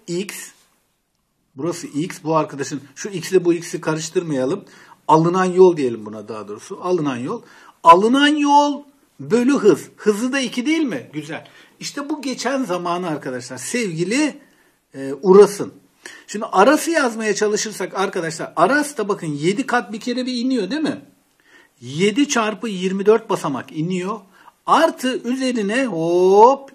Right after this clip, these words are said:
x kadar da yukarıya çıkıyor. X çarpı yirmi dört. Bölü bu arkadaşın hızına kadar dört.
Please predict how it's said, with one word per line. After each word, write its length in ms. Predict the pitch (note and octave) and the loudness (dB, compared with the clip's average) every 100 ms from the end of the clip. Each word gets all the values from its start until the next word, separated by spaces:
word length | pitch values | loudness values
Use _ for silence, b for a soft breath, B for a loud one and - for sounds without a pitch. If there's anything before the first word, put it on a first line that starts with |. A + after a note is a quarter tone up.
| _ | _
x 240 | A#3+ C4+ - | -4 -4 -4
kadar 400 | F#3+ F3 F3+ F#3 | -4 -2 -2 -4
da 60 | |
yukarıya 400 | A#3 F3+ F3+ D3+ | -6 -6 -4 -4
çıkıyor. 380 | C#3 - A2 G2+ - _ _ _ - | -6 -10 -12 -14 -14 _ _ _ -14
X 380 | F#3+ A#3+ - - | -8 -8 -8 -6
çarpı 420 | D#3 C3+ C3 A#3+ | -4 -4 -6 -6
yirmi 520 | B3+ E3+ C#3+ C3+ C3 | -6 -2 -2 -2 -4
dört. 200 | A#2+ - - - _ B B B C#3+ | -8 -12 -20 -20 _ B B B -16
Bölü 680 | C#3 E3 D4+ E4 D#4 G#3 | 4 8 10 8 4 2
bu 100 | A#3 | 4
arkadaşın 520 | D4 B3 A#3 A3+ G#3 F#3 | 4 4 0 0 0 -2
hızına 380 | F3 E3+ E3 | -2 -4 -6
kadar 340 | E3 E3 A3 A#3+ C3+ A2+ | -6 -4 -4 -6 -10 -6
dört. 480 | B2+ A#2+ G#2+ - | -4 -4 -6 -14